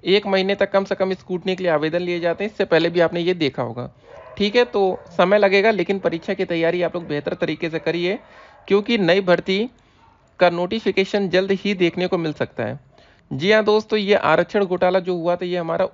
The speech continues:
ओबीसी कैटेगरी में और एससी कैटेगरी छात्रों के साथ बड़ा धोखा था, ठीक है। इन्हीं दोनों कैटेगरी के छात्रों के साथ नाइंसाफ़ी थी,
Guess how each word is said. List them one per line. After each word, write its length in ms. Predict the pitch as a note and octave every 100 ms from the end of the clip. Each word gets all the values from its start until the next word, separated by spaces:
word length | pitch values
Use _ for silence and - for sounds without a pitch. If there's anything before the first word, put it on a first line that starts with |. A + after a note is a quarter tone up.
| E3
ओबीसी 420 | E3+ E3+ F3 G3+
कैटेगरी 400 | G3 F#3 E3+ F3+
में 220 | F3 G3+ - _ _ _
और 260 | F3 F#3+ -
एससी 280 | E3+ F3 A3+
कैटेगरी 400 | G#3 F#3 F3+ G3
छात्रों 360 | F#3 E3 D#3 F3
के 80 | F3+
साथ 180 | F3+ F3
बड़ा 260 | D3+ D#3+
धोखा 300 | D3 C3 C3
था, 200 | C#3 B2+ - _ _ _ -
ठीक 180 | G#3+ A#3
है। 60 |
इन्हीं 280 | A3 G3 G#3
दोनों 260 | G3 G3 G3+
कैटेगरी 380 | F#3+ F3+ F3+ G3
के 80 | G3
छात्रों 340 | F3+ D#3+ F#3
के 60 | F#3
साथ 200 | F3 E3
नाइंसाफ़ी 520 | D#3+ E3+ E3 D3+ F3
थी, 220 | F#3+ A3